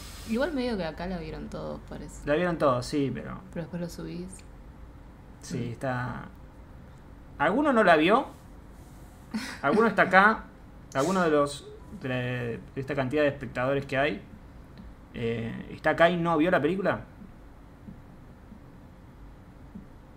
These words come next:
Speaker 2: Ah, claro, claro.
Speaker 1: <laughs>
Speaker 2: Claro,
Speaker 1: Claro.
Speaker 2: claro, es verdad, es verdad, es
Speaker 1: Ujú.
Speaker 2: verdad. Bien. Eh, no, está bien,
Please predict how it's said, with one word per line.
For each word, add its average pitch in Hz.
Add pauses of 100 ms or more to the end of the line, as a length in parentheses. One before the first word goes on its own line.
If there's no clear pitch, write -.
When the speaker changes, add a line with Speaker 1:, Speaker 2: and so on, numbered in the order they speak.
(760)
Speaker 2:
Ah, 151
claro, 180
claro. 147
Speaker 1:
<laughs> - (400)
Speaker 2:
Claro, 143
Speaker 1:
Claro. -
Speaker 2:
claro, 120
es 135
verdad, 131 (180)
es 127
verdad, 123 (140)
es 147
Speaker 1:
Ujú. -
Speaker 2:
verdad. 127 (640)
Bien. 127 (1000)
Eh, 151
no, 190
está 202
bien, 226